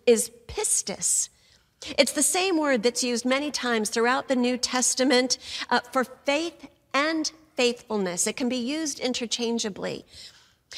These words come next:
It's the same word, for example, that Jesus used in the gospel accounts of the hemorrhaging woman,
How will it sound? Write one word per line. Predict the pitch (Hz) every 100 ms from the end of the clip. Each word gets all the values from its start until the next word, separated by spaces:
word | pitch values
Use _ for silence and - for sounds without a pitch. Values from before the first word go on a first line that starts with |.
| 277
It's | 311
the | 311
same | - 359 359 285
word, | 285 240 202
for | 226 220
example, | 214 240 220 226 202
that | 220 -
Jesus | 208 277 330 - 285 -
used | 233 226 220 233
in |
the | 220
gospel | 220 240 233 - 226
accounts | 220 - 214 208 - - - -
of | 226 202
the |
hemorrhaging | 226 - 269 285 285 269 196 233 214 220 -
woman, | 208 196 180 -